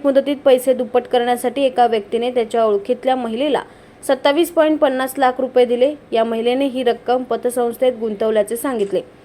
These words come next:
दुप्पट रक्कम करण्याची योजना फसली आणि या महिलेची रक्कम दुप्पट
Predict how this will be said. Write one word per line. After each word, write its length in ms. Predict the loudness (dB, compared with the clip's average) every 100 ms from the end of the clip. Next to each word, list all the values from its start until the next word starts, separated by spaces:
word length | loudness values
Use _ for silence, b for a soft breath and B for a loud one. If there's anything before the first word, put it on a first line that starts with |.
| B B B
दुप्पट 360 | -2 2 2 4
रक्कम 320 | 4 4 4
करण्याची 440 | 4 2 0 0
योजना 360 | 4 4 2 -2
फसली 360 | -2 -4 -2 -2
आणि 300 | -2 -4 -2
या 200 | -2 -2
महिलेची 640 | -4 -4 -4 -4 -6 -8 B B 0
रक्कम 440 | 0 2 0 2
दुप्पट 360 | -2 -2 -2